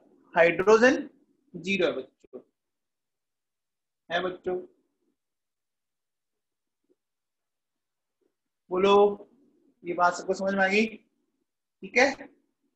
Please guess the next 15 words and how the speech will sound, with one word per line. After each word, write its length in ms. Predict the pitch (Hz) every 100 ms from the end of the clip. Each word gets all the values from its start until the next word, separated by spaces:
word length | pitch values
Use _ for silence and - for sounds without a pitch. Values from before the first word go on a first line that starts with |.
| _ _ -
चलिए, 280 | 175 135 120 _ _ _ _ _ _
तो 100 | 190
benzylic 680 | 185 202 196 220 247 262 - - _ _ _ _ _ _
क्लियर 320 | 214 214 240 254
है। 80 | 254 - _ _ _ _ _ _
अब 140 | 202 160
देखो 140 | 156
बेटा, 160 | 135 135
सुनो, 240 | 135 135 135 _ _ _ _ _ _ _ _ _ _ _ _ _ _ -
बात 300 | 170 208 220
करते 340 | 196 156 - 170
हैं 260 | 160 165 202 - _ _ _ _ _ _ _ _ _ _
allylic, 520 | 185 190 196 170 160 - _ _ _ _ _ _ _ _ _ _ _ _ _ _ _ _ _ _ _ _ _ _ _ _ _ _ _ _ _ _ _ _
allylic 540 | 185 185 180 180 180 -
कार्बन। 460 | 160 135 123 123